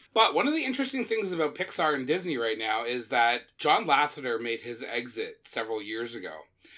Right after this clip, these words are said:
And that was after a series of allegations that came out, you know, with regards to him being sexual harassing during the, a lot of the production. But we also know that John Lasseter was a huge part of Pixar's story-based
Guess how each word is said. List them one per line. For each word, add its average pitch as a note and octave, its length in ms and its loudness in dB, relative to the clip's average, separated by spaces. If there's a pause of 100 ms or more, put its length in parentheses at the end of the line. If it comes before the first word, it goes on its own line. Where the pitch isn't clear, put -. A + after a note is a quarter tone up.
(260)
And B2 240 -2
that F3 160 6
was F3+ 120 -2
after C#3 500 2
a A2+ 300 -2
series C3 360 -4
of A2+ 60 -6
allegations A2 680 -2
that G#2 160 -10
came G#2 220 -8
out, G2+ 260 -6 (220)
you A2+ 180 -8
know, G#2+ 160 -6
with A2+ 240 -8
regards A2+ 400 -6
to B2 80 -10
him A2 240 -8
being G#2+ 180 -8
sexual G#2 400 -10
harassing B2+ 640 0
during G#2 600 -10
the, G#2+ 280 -6
a G#2 40 -10
lot G#2 160 -8
of G#2 80 -14
the A2 60 -14
production. B2 560 -4 (320)
But B2 120 -2
we B2+ 80 0
also A#3 220 2
know D#3+ 140 -2
that C#3 100 -6
John B2 240 0
Lasseter A#2+ 400 0
was G#2+ 160 -6
a A2+ 60 -8
huge D3+ 800 -6 (480)
part D3+ 580 0
of A2+ 340 -8
Pixar's B2+ 800 -4 (180)
story-based B2+ 1200 -6